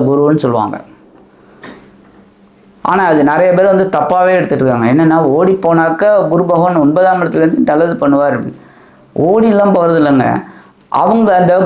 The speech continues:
குரு பகவான் ஒன்பதாம் இடத்துல, லக்னத்துல இருந்து ஒன்பதாம் இடம்ங்கிறது பித்ருஸ்தானம், பாக்கியஸ்தானம். இந்த பாக்கியஸ்தானத்துல ஒன்பதாம் இடத்துல குரு இருந்தார் அப்படின்னா, அதுவும் குருவோட ஆட்சி வீடு, உச்சம் வீடு அப்படின்னாலே அவங்க வெளியூர்ல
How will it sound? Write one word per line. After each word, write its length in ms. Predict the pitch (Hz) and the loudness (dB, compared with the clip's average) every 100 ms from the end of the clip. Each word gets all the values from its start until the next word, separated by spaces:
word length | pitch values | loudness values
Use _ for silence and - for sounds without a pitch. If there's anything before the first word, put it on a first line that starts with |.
| 160 | 0
குரு 140 | 226 262 | 2 2
பகவான் 460 | 226 226 202 185 208 170 | 0 0 0 0 0 0
ஒன்பதாம் 480 | 196 247 262 254 233 | 2 2 2 2 0
இடத்துல, 280 | 220 208 180 | 0 2 2
லக்னத்துல 460 | 160 175 220 220 220 | 0 0 -2 0 0
இருந்து 180 | 220 220 196 | 2 0 0
ஒன்பதாம் 400 | 196 220 220 208 | 2 2 2 0
இடம்ங்கிறது 460 | 202 214 208 202 226 170 175 | -2 0 0 2 2 2 0
பித்ருஸ்தானம், 720 | - - 240 226 202 180 143 117 123 | -4 -2 -2 -2 0 0 0 -2 -2
பாக்கியஸ்தானம். 720 | 165 214 208 233 226 196 165 160 | -2 0 0 0 0 0 2 2
இந்த 100 | 156 156 | 0 0
பாக்கியஸ்தானத்துல 760 | 208 208 240 233 208 196 202 175 | 0 0 -2 0 -2 0 0 0
ஒன்பதாம் 400 | 180 208 240 220 | 0 2 2 0
இடத்துல 240 | 190 190 170 151 | -2 0 -2 0
குரு 180 | 214 262 247 | 0 2 2
இருந்தார் 360 | - 202 208 185 | 0 0 0 0
அப்படின்னா, 340 | 160 170 165 175 156 | 0 0 0 0 0
அதுவும் 280 | 170 214 185 | 0 0 0
குருவோட 360 | 180 220 214 190 165 175 | 0 2 2 0 0 0
ஆட்சி 260 | - 214 196 | -2 -2 0
வீடு, 240 | 190 196 208 208 - - - | 2 2 0 -2 -12 -20 -4
உச்சம் 320 | 175 170 233 220 | -4 -2 0 2
வீடு 180 | 196 196 208 | 2 2 2
அப்படின்னாலே 560 | 165 170 170 170 190 156 143 - - - - 233 | 0 0 0 2 2 2 2 0 -6 -14 -4 -2
அவங்க 240 | 285 185 139 147 | 0 0 0 2
வெளியூர்ல 640 | 214 285 320 330 302 269 | 2 2 2 2 2 2